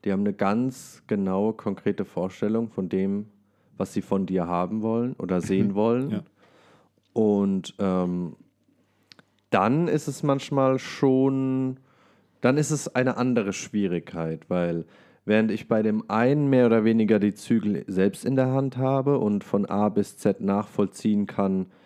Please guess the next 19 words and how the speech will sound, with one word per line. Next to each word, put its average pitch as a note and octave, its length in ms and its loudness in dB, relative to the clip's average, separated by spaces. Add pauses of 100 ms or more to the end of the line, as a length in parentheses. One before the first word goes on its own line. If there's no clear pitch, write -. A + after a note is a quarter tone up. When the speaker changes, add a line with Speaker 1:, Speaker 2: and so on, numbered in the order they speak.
(320)
Speaker 1:
was G2+ 220 -2
in G2 100 0
dem F#2 160 0
Prozess - 480 -2
passiert G#2 680 -2
und F#2+ 140 -2
wieso F#2 300 -2
es A#2 120 -6
passiert, C3+ 720 -2 (360)
Speaker 2:
Ja. - 140 -10 (160)
Speaker 1:
aber G2 180 0
eigentlich G#2+ 260 -2
nur G#2 120 2
gecoacht - 600 0
werde D3 380 2 (220)
Speaker 2:
Mhm. F#2+ 300 -8
Speaker 1:
von B2 140 0
der A#2 100 2
Dozentin, C3+ 720 0